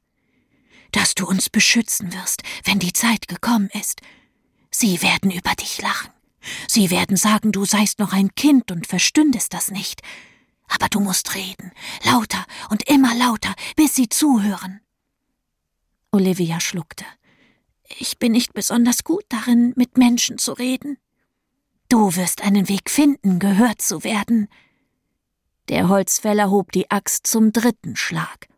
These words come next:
„Versprich es“, sangen die Bäume.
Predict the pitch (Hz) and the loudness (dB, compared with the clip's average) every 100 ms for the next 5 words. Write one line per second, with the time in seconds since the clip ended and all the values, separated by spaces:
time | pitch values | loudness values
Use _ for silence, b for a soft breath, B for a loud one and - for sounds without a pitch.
0 | _ _ _ _ _ _ _ - - 208 | _ _ _ _ _ _ _ -12 2 4
1 | 185 - 226 285 - 185 160 - - - | 4 2 4 4 2 -4 -4 -6 -6 -10
2 | _ _ _ - 190 180 151 151 156 175 | _ _ _ -2 0 0 -2 -4 -2 -2
3 | 170 170 | -2 -6